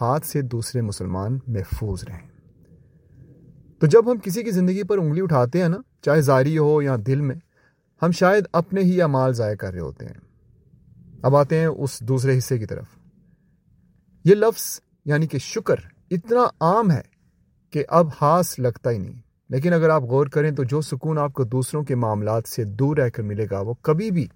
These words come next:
کسی اور طریقے سے نہیں مل سکتا۔ اپنے دل سے پوچھیں، کیا جو میرے پاس ہے وہ کسی کے خواب سے کم ہے؟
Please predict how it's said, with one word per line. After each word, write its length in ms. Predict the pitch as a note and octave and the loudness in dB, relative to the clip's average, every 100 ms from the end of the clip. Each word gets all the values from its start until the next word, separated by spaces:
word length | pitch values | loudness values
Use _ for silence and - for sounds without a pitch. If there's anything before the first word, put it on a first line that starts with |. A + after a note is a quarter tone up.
| _ | _
کسی 260 | _ C3+ C3 | _ -2 2
اور 100 | A2+ | 0
طریقے 300 | A2+ G2+ G2 | 0 -6 -8
سے 100 | G#2 | -6
نہیں 100 | G2 | -6
مل 100 | D#2 | -8
سکتا۔ 300 | - - - _ _ _ _ _ _ _ _ - | -12 -18 -20 _ _ _ _ _ _ _ _ -8
اپنے 200 | A2 C#3+ | 0 2
دل 160 | C#3 | 4
سے 140 | C#3+ D#3 | 2 0
پوچھیں، 300 | B2 A2+ B2 | -2 -2 -2
کیا 180 | C3 C#3+ | 2 2
جو 120 | C#3+ | 4
میرے 160 | C#3+ | 2
پاس 340 | C3+ C3 C3+ C3 | 2 2 2 0
ہے 120 | G2+ - _ _ _ _ _ - | -4 -6 _ _ _ _ _ -6
وہ 80 | B2+ | -2
کسی 260 | C#3 C3+ | 0 0
کے 100 | C#3+ | 0
خواب 300 | C3+ B2+ B2 | 0 2 0
سے 100 | - | -2
کم 240 | B2 A#2+ | -4 -2
ہے؟ 60 | B2+ | -2